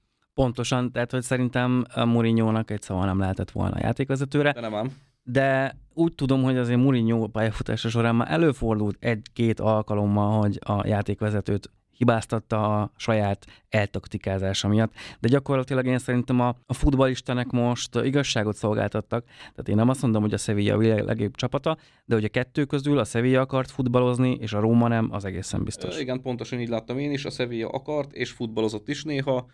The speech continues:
Speaker 2: A Róma a vezetőgól megszerzése után pedig beállt védekezni.
Speaker 1: És azért, ö, jó öreg Mendilibar se egy Pep Guardiola, tehát hogy nem arról beszélünk, hogy a világ legjobb taktikusa meccselte le Mourinho-t,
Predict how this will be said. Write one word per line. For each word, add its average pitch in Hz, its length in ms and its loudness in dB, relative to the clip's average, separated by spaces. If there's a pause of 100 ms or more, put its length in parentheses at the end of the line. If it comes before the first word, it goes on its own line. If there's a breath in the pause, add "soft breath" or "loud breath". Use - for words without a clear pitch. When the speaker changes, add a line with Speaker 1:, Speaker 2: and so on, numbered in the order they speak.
(120 soft breath)
Speaker 2:
A - 140 -4
Róma 131 260 0
a 117 200 -8
vezetőgól 113 460 -4
megszerzése 107 560 -6
után 104 280 -6
pedig 98 400 -8
beállt 98 240 -2
védekezni. 92 520 -6 (180)
Speaker 1:
És 135 180 2
azért, 147 400 4
ö, 143 320 2
jó 156 180 4
öreg 127 160 2
Mendilibar 117 520 4
se 113 400 0 (180 soft breath)
egy 120 180 0
Pep 113 200 -2
Guardiola, 113 560 4
tehát 117 240 -2
hogy 120 100 0
nem 123 160 4
arról 113 220 2
beszélünk, 110 460 2
hogy 113 140 2
a 113 80 4
világ 110 260 4
legjobb 110 280 2
taktikusa 110 480 -2
meccselte 107 500 -2
le 107 100 0
Mourinho-t, 110 560 2